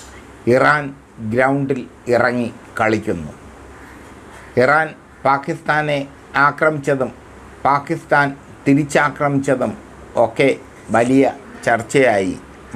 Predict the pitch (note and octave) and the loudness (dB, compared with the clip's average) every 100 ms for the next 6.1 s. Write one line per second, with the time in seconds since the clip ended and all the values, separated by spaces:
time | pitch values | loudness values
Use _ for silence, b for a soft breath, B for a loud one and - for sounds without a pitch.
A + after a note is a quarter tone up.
0 | G2 G#2 F#2+ E2 C#2+ - - - - - | 0 2 0 -6 -12 -20 -20 -20 -20 -20
1 | - - - - - - - B2+ C3+ E3 | -20 -20 -20 -20 -20 -20 -2 0 0 -2
2 | - D#3 D3+ D#3 D#3 - - - C3 C#3 | -2 0 2 0 -4 -8 -20 0 2 4
3 | D#3 D#3 D#3 C#3+ C#3 C#3+ C#3+ C3+ B2+ - | 4 0 -2 0 0 0 0 2 2 0
4 | - - - C3 A2 D3+ C#3 D3 C#3+ C#3 | -12 -20 -4 -2 2 0 2 0 0 -4
5 | - - C3 C3 - D3+ C#3+ D3 C3+ C3 | -10 -4 -2 -2 -2 -2 0 0 0 2